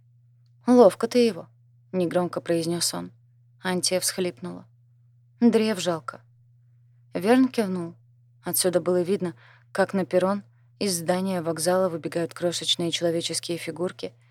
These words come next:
и Вороноглав, потирая пострадавший бок,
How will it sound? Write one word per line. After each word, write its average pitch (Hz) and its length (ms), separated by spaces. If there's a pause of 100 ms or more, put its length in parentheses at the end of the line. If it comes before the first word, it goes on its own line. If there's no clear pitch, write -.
(160)
и 185 100
Вороноглав, 175 600
потирая 175 420
пострадавший 165 640
бок, 170 300